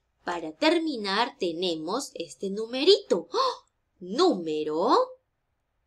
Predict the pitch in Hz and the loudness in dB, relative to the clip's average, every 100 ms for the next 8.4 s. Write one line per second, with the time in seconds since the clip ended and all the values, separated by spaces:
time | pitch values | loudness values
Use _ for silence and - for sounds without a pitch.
0 | _ _ - 240 214 208 208 208 190 160 | _ _ 6 8 8 6 6 4 4 2
1 | 156 - - 190 247 202 156 214 339 214 | -2 -10 -12 -6 -4 -4 -4 0 0 -2
2 | - - - _ - 403 480 466 349 - | -10 -16 -16 _ -4 -2 -2 -2 -2 -2
3 | 285 320 330 311 - 185 226 262 240 269 | 2 2 2 -2 -6 -8 -6 -8 -8 -6
4 | 285 285 262 185 226 - - - _ _ | -4 -2 -2 2 2 2 -10 -20 _ _
5 | _ - 277 480 403 202 156 - - - | _ -12 -6 -4 -4 -6 -8 -16 -20 -20
6 | - 190 254 240 - - _ _ _ - | 0 8 8 8 0 -14 _ _ _ 0
7 | 539 - - _ _ 320 311 320 339 403 | 0 0 -10 _ _ -2 2 2 4 2
8 | - 311 170 | 6 4 4